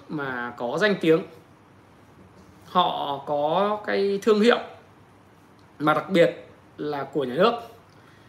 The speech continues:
thì không dễ để họ vì lợi nhuận bất chấp, à, để mà có thể duyệt những cái khoản mà, ờ, hoặc là phê duyệt hay là xét tín nhiệm cho những cái gì cao mà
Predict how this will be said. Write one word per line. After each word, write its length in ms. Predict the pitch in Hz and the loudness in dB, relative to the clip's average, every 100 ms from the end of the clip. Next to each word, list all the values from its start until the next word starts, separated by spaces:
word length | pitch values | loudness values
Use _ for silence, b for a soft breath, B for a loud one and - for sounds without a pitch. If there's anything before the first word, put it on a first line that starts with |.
| b b - | b b -8
thì 260 | 160 151 143 | -4 -2 0
không 280 | 254 254 | 4 6
dễ 380 | 240 285 269 381 - - - - - - | 6 4 4 0 -4 -20 -20 -20 -20 -14
để 320 | 165 151 120 113 | -6 -4 -4 -6
họ 400 | 165 - - - - - - - | -4 -4 -6 -14 -20 -20 -20 -14
vì 280 | 143 180 175 | 0 2 4
lợi 200 | 185 - | 2 2
nhuận 160 | 180 - - - | -2 -6 -16 2
bất 200 | 262 294 | 2 4
chấp, 160 | 320 349 - - - - | 4 4 2 -12 -20 -18
à, 100 | - - - - - - _ _ - - | -16 -16 -20 -20 -20 -20 _ _ -20 -12
để 240 | 175 147 120 | -4 -2 -2
mà 340 | 127 123 117 | -6 -6 -8
có 80 | - | -8
thể 260 | - 156 117 | -4 -4 -2
duyệt 240 | 139 190 - | 6 6 6
những 120 | - | -8
cái 100 | - | -6
khoản 260 | 214 190 117 80 - - | -2 0 -2 -6 -16 -16
mà, 340 | 123 117 107 - - _ _ _ _ - | -12 -10 -12 -14 -20 _ _ _ _ -20
ờ, 60 | - 50 - - - - 135 | -20 -20 -20 -20 -20 -20 -12
hoặc 180 | 139 135 | -8 -6
là 100 | 127 | -2
phê 280 | - 233 | 6 6
duyệt 280 | 196 202 165 - - | 8 4 2 -2 -10
hay 120 | 170 | -6
là 100 | 151 | -4
xét 180 | - 247 - - - - | -2 -4 -6 -20 -18 -8
tín 160 | 165 | -4
nhiệm 200 | 220 - - | -2 -2 -4
cho 120 | 190 175 | -6 -4
những 240 | 170 - | -6 -4
cái 100 | 196 | -4
gì 200 | 180 131 | -4 -4
cao 300 | - 190 180 | 2 4 6
mà 220 | 175 135 | 2 -2